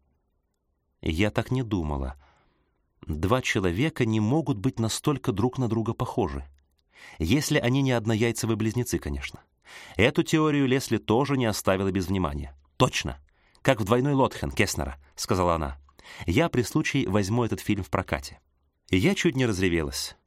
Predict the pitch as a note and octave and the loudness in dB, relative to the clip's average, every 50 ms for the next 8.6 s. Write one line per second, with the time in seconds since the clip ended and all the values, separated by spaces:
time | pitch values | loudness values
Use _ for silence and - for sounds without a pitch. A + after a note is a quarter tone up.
0 | _ _ _ _ _ _ _ _ _ - - C3 C#3 E3+ A#3 A3+ - B2+ - A2 | _ _ _ _ _ _ _ _ _ 2 2 2 4 4 2 2 2 0 2 2
1 | F#2 F#2+ F#2 F#2 F2+ - - B2 D3+ F#3 - - C3 A2+ - F#2+ F#2+ F2+ - - | 2 2 2 0 0 -2 -2 0 0 0 0 -2 -4 -4 0 0 0 0 0 -2
2 | - - D#3 F3 F#3 D#3 C#3 B2 G#2+ G2+ F#2+ - A2+ - - - G#2 F#2 G2 - | 0 0 2 2 2 0 0 0 0 0 2 0 -2 -2 0 -2 -2 0 0 0
3 | F#2+ F#2+ F#2 G#2 G2+ - F2+ E2+ E2 - - - C3 E3+ E3+ D3 - - C3 A#2+ | 2 2 0 0 0 0 -2 -2 -2 -4 -2 0 0 0 0 -2 -4 -6 -6 -6
4 | - - F#2+ E2+ - - F#2+ F2+ - - E2+ E2 D#2 C#2+ C2+ B1+ C2 - _ _ | -4 -2 -2 -2 0 0 -2 -2 -2 -4 -2 -2 -2 -2 -4 -8 -8 -12 _ _
5 | _ _ _ _ _ _ _ _ _ _ _ _ _ _ _ _ _ _ _ _ | _ _ _ _ _ _ _ _ _ _ _ _ _ _ _ _ _ _ _ _
6 | _ _ _ _ _ _ _ _ _ _ _ _ _ _ - F#2+ F#2 - - A3+ | _ _ _ _ _ _ _ _ _ _ _ _ _ _ 0 0 0 2 0 0
7 | G#3+ - D#3 C#3+ D3 - D#3 B2 - F#2 F2+ - - - F2+ F2+ F2+ - - F#2 | 2 2 2 0 2 0 0 0 2 2 0 0 2 2 2 2 2 2 0 0
8 | E2 E2 D#2+ D2+ C#2 D2 D2 C#2 D2 C#2 B1+ B1 | 0 2 0 0 0 -2 -2 -2 -2 -2 -4 -8